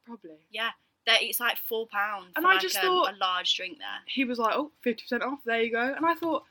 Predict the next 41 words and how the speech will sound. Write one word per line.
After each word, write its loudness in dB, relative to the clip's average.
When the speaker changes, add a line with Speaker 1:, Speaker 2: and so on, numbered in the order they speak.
Speaker 1:
"Hang 2
on, 0
Speaker 2:
This 2
is 2
Speaker 1:
sir. 2
Speaker 2:
still 6
overpriced. 8
Speaker 1:
This 2
is 4
how 8
it 12
Speaker 2:
<laughs> 8
Speaker 1:
should 8
be." 12
Speaker 2:
No, 12
this 6
is 0
still 8
two 6
pound 12
fifty 6
for 0
a 2
large 2
latte. 2
That's -4
still -2
overpriced. 0
Speaker 1:
Yeah, 8
yeah, 4
I 0
know. 4
And 2
I 2
was 0
like, 2
Speaker 2:
And 2
that's 4
fifty -4
percent -8
off. -6